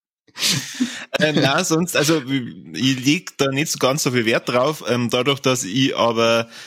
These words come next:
ähm, dadurch, dass meine Eltern geschieden sind und die von meiner Frau,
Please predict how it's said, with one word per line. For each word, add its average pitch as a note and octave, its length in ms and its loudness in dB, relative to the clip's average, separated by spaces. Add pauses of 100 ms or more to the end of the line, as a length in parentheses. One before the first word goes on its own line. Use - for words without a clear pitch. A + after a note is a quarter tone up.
(140)
ähm, G#2+ 240 0
dadurch, A2 300 0
dass G2 220 -2
meine B2 280 2
Eltern D3 300 0
geschieden D3 300 0
sind C3+ 220 0
und F#2+ 160 -4
die A2 80 0
von G#2 140 0
meiner F#2 260 0
Frau, A#2 440 0